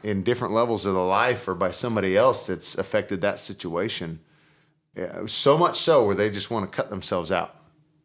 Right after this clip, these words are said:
Like, "That's fine. You hand that out." And, and I, I, I've gotten to a place where just so many things have hit me in different ways and things that happen in other people's lives and brothers and whatever,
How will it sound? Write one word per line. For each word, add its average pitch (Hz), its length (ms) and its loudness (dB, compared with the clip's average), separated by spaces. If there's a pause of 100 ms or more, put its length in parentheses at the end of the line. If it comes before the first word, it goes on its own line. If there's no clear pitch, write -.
(840)
Like, 82 260 -12
"That's 98 200 -2
fine. 90 280 -6 (760)
You 110 120 -4
hand 90 240 -2
that 82 120 -4
out." 82 240 -6 (560)
And, 87 460 -2
and 85 380 -10 (520)
I, 90 80 -10
I, 90 40 -10 (960)
I've 135 100 0
gotten 147 240 2
to 131 100 6
a 117 60 6
place 117 420 2
where 98 100 -2
just - 480 -2 (560)
so 151 260 2
many 147 180 4
things 120 400 0
have 82 120 -4
hit 113 220 0
me 127 200 -4 (960)
in 98 220 0
different 110 360 -2
ways 101 540 0 (680)
and 90 480 -4
things 117 320 0
that 98 160 0
happen 104 400 -2
in 90 180 -4
other 98 220 0
people's 98 420 -8
lives 92 440 2
and 82 120 -12
brothers 104 420 0
and 87 140 -6
whatever, 98 360 0